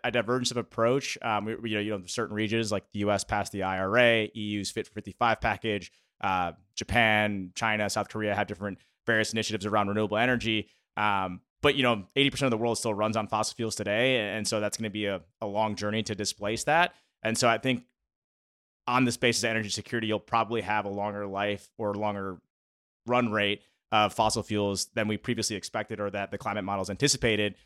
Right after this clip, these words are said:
And that's something that we're gonna have to grapple with here, 'cause I think the core question you said is who gets to allocate, who gets to use what, or who gets to develop what, especially when you look at developing countries like Africa, where there's, I think there's, the last number estimate I saw was, like, six hundred million people don't have access to electricity.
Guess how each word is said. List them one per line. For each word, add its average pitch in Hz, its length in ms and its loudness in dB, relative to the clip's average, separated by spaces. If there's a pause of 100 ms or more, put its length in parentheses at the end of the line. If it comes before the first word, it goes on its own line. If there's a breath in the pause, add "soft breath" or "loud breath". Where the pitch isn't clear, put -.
(180)
And 113 80 -2
that's 113 100 0
something 123 140 0
that 110 100 0
we're 107 60 -4
gonna 110 80 -2
have 107 80 -4
to 104 60 -10
grapple 107 360 -2
with 101 200 -2
here, 113 180 0
'cause 101 300 -4
I 104 80 -6
think 110 180 -4 (100)
the 113 60 -6
core 139 240 0
question 123 220 0
you 110 80 -2
said 120 240 2
is 104 100 0
who 139 140 0
gets 139 160 2
to - 120 -4
allocate, 110 540 0 (300)
who 147 120 4
gets 123 200 2
to 120 80 -2
use 113 320 0
what, 107 320 4
or 98 80 -4
who 113 80 -2
gets 113 160 0
to 117 80 -6
develop 101 300 -2
what, 117 200 4
especially 120 300 -4
when 110 80 -4
you 107 80 -6
look 107 120 -6
at 107 120 -10 (160)
developing 110 360 0
countries 101 360 -4
like 95 240 -6 (340)
Africa, 151 360 4
where 95 120 0
there's, 92 220 -2
I 101 100 -4
think 107 240 -4
there's, 98 320 -8
the 98 60 -10
last 104 220 -4
number 101 220 -4
estimate 98 320 -2
I - 20 -4
saw 104 120 -4
was, 92 60 -4
like, 95 80 -8
six - 160 -4
hundred 110 360 -2
million 110 240 -2
people 110 140 -2
don't 101 100 0
have 98 100 -2
access 98 180 -4
to 107 100 -4
electricity. 98 520 -4